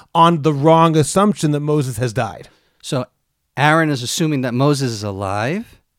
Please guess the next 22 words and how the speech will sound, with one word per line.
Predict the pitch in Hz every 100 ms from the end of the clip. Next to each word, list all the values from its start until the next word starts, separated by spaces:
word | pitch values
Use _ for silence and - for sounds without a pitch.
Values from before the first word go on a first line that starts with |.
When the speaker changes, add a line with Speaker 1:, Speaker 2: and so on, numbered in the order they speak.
| _
Speaker 2:
and | 117 113
the |
people | - 190 160
are | 143 123
assuming | 120 - 202 185 135 139 147
that | 135 123
Moses | 127 113 117
is | 110 101
dead. | 98 98 85 - _ _ _ _
Speaker 1:
That | 165 170
seems | - 165 147
to | 131
be | 135
what's | 127 -
going | 139 123 123
on | 117 113
in | 123 123
my | 123 117
reading | 110 107 107
of | 101
the |
text. | - - - -